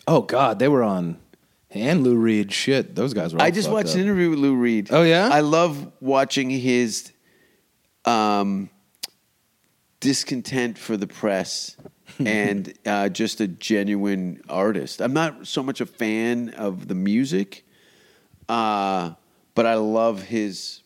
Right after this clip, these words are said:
Speaker 2: personality.
Speaker 1: Oh, yeah.
Speaker 2: Leonard Cohen's like that, too. I can watch
Speaker 1: Yeah.
Speaker 2: his interviews for days. His music's fine or whatever, you know. Uh, but
Speaker 1: Some of it is amazing.
Speaker 2: Yeah. Yeah, definitely. Also, uh, Canadian.
Speaker 1: Yeah,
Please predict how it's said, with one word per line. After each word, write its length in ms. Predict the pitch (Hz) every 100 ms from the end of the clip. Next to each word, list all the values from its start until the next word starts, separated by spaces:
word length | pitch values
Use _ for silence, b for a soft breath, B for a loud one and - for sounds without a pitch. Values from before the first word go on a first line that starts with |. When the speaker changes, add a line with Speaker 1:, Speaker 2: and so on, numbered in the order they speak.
| -
Speaker 2:
personality. 840 | 113 - 98 98 98 95 82 - _ -
Speaker 1:
Oh, 140 | 131 139
yeah. 320 | 113 120 85 117
Speaker 2:
Leonard 260 | 151 156
Cohen's 420 | - 139 139 113
like 200 | 95 87
that, 180 | 87 82
too. 140 | - 98
I 40 |
can 120 | 135
watch 100 | 135
Speaker 1:
Yeah. 320 | 143 139 131
Speaker 2:
his 240 | 143 143 120
interviews 460 | 113 131 113 117 -
for 140 | 110
days. 680 | 90 107 113 113 98 - - b b b -
His 120 | 139
music's 300 | 170 135 104
fine 260 | 120 107 104
or 220 | 98 87
whatever, 460 | 80 110 95 87 95
you 100 | 101
know. 160 | 95
Uh, 480 | 85 101 98 90 80 - _ -
but 100 | -
Speaker 1:
Some 240 | 107 147
of 60 | 120
it 60 |
is 100 | 107
amazing. 560 | 92 101 104 78 78 - _ -
Speaker 2:
Yeah. 400 | 170 208 185 147 B B B B _
Yeah, 200 | 170 170
definitely. 520 | 151 175 160 135 113 -
Also, 480 | 135 147 - 151 139
uh, 240 | 131 135 127 _ -
Canadian. 460 | 135 165 165 78 - _
Speaker 1:
Yeah, 180 | -